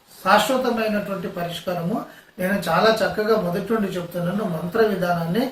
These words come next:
అత్యంత శక్తివంతమైనటువంటి మంత్ర విధానాన్ని పట్టుకోవడం. సమస్య వచ్చిన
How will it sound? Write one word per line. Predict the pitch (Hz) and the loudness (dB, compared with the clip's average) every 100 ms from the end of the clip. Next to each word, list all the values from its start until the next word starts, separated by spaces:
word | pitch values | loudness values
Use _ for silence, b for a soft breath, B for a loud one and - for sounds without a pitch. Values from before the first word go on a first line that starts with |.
| B B B 170 | B B B -10
అత్యంత | 202 254 285 277 | 0 2 4 0
శక్తివంతమైనటువంటి | 190 - 233 214 202 196 185 170 175 175 175 | -4 0 0 0 -2 -2 -2 -4 -4 -4 -6
మంత్ర | 151 180 175 | -6 -6 -4
విధానాన్ని | 156 143 170 233 | -4 -8 -8 -10
పట్టుకోవడం. | 226 - - - - _ b b b - | -10 -14 -16 -20 -20 _ b b b -8
సమస్య | 175 220 - 294 269 | 0 4 6 6 6
వచ్చిన | 277 | 4